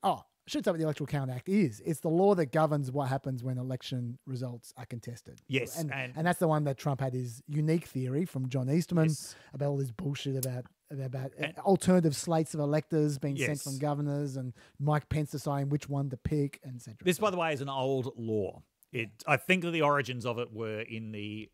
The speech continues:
Speaker 2: contested Tilden versus Hayes
Speaker 1: Eighteen seventy-six.
Speaker 2: election in
Speaker 1: Yeah.
Speaker 2: eighteen seventy-six,
Speaker 1: Yeah, yeah.
Speaker 2: where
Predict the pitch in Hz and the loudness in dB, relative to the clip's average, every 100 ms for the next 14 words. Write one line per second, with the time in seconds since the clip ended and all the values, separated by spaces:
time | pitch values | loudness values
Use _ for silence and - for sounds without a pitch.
0 | _ - 120 107 - 139 123 - 117 107 | _ -14 -12 -12 -10 -12 -12 -6 -4 -4
1 | 101 - - - 135 135 127 117 113 113 | -8 -14 -12 -4 -4 -2 -4 -4 -4 -4
2 | 120 95 - 135 147 165 214 170 - _ | -6 -10 -8 -4 0 0 -2 -4 -8 _
3 | 139 131 123 127 113 113 101 - 123 123 | -4 -4 -4 -6 -8 -12 -18 -16 -8 -6
4 | 127 143 123 120 120 123 113 104 117 101 | -4 -2 0 0 -2 -4 -6 -8 -12 -12
5 | 101 95 202 202 - - _ - _ 127 | -14 -6 -4 -4 -6 -8 _ -20 _ 0
6 | 120 120 117 123 117 | 4 4 4 2 -2